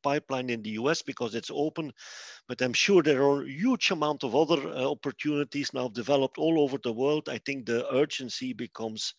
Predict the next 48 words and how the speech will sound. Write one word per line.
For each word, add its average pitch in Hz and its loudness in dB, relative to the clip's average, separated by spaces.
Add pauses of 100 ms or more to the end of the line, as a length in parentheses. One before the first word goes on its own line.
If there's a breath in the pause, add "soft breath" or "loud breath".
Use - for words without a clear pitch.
(440 loud breath)
much, 131 0
much, 123 -4
much 127 -10
more, 117 -8
uh, 120 -10
uh, 120 -8 (140)
much 131 -6
greater. 123 -2
And 117 -10
I 113 -4
think, 120 -8
uh, 113 -2 (460 loud breath)
and 131 0
that 160 4
you 175 4
see 160 4
also 196 4
in 147 -2
the, 139 4
in 139 0
the 135 4
reaction 160 0
of 131 -2
the 135 -2
scientific 127 -4
community. 127 -2
Yeah? 139 -2
I 127 -8
mean, 120 -6
this 120 -4
is, - -2
uh, 110 2
unisono 147 -2 (480 loud breath)
all 156 8
over 139 6
Europe, 143 4
uh, 127 2
like, 117 -2
very 151 4
loud 143 2
and 117 -4
clear. 156 2
All 156 2
different 139 -2
organizations, 135 -2
uh, 131 -6
like, 120 -8
are 120 -2